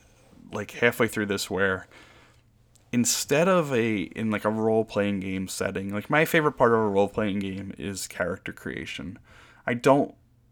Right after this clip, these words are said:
love, you know, following through on, on my character. I like little short session role-playing games. I don't play a lot of 'em, but I like ones that are just, bam, we have our characters, which is great. That's the best part. We do the essence of the characters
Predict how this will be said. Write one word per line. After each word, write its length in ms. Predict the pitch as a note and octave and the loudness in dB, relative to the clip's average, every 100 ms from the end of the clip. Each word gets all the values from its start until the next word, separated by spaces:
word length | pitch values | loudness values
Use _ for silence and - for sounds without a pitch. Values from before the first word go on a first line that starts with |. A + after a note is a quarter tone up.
| _ _ _ _ _ _ - | _ _ _ _ _ _ -6
love, 680 | A#2+ A2+ A2+ G#2+ G#2+ - - _ | 0 4 4 2 -2 -12 -14 _
you 180 | - A2+ | -2 0
know, 300 | G#2 G2 F#2+ - - | 0 -4 -8 -14 -14
following 600 | - - A2 A2 G#2+ G#2 | -4 4 6 6 2 0
through 480 | - A2 A2 G#2 G#2 | -6 -2 2 2 2
on, 360 | G2+ G2 F#2 - | -2 -2 -4 -2
on 200 | G#2 G2 | -2 -2
my 100 | G2 | -6
character. 680 | - G2 F#2+ - G2 G2 G2 | -4 -4 -4 -6 -6 -4 -2
I 60 | |
like 280 | A2+ B2 - | 2 2 0
little 280 | - C#3+ A#2+ | -2 0 2
short 440 | - A#2+ A2 - | 0 2 2 2
session 440 | - - G#2 A2 G2+ | -4 0 0 0 -2
role-playing 320 | F#2+ G2+ G2 | -2 -4 -4
games. 180 | G2 A2+ | -4 -2
I 40 | |
don't 100 | C3 | -2
play 120 | A#2 | 0
a 60 | F#2 | 0
lot 160 | F2+ F2 | -2 -4
of 60 | |
'em, 120 | F2 | -6
but 120 | F2+ E2 | -2 2
I 60 | |
like 180 | A#2+ A#2+ | 2 2
ones 180 | A2+ G#2 | 0 0
that 100 | F#2+ | -4
are 80 | F#2+ | -4
just, 280 | F#2+ - - - - - - - _ _ | -6 -10 -16 -20 -18 -18 -20 -20 _ _
bam, 400 | - B2+ B2+ B2 | 6 8 8 6
we 80 | A#2+ | 4
have 120 | G#2+ | 2
our 80 | F2+ | 0
characters, 600 | - A2 A2 G#2+ G2+ G2 | -2 6 6 6 0 -6
which 160 | F#2 - | -6 -12
is 80 | - | -14
great. 540 | - G#2 B2+ B2 - | -6 0 2 0 -2
That's 160 | F#2+ - | -8 -8
the 80 | |
best 240 | F#2+ F#2 - | -8 -8 0
part. 280 | B2+ A#2 - | 2 2 0
We 180 | F2+ - _ _ _ _ - B2 | -8 -10 _ _ _ _ -20 -2
do 160 | B2 A#2+ | 4 6
the 140 | A2+ | 6
essence 280 | G#2+ B2 G#2+ | 4 2 -4
of 60 | G2 | -4
the 60 | |
characters 720 | - G2 G2+ - G2 F#2+ - | -2 0 0 0 -4 -4 -8